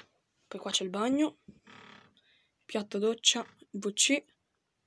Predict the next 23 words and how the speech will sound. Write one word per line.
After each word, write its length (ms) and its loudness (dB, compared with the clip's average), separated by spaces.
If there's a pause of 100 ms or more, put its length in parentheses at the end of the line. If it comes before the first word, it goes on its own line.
(440)
e 100 -4
scomparato 580 -2
per 120 -2
la 80 -6
carta 280 -6
igienica. 500 0 (400)
Qui 100 -10
dopo 220 -6
ci 120 -4
si 120 0
mette 240 -6
lo 120 -2
shampoo, 580 -4 (760)
il 140 -8
doccino 600 2 (120)
e 120 -2
l'oblò. 340 -8 (1300)
Sopra 640 2
la 120 2
cucina 380 0
c'è 140 -2
un 100 -2
oblò 760 -2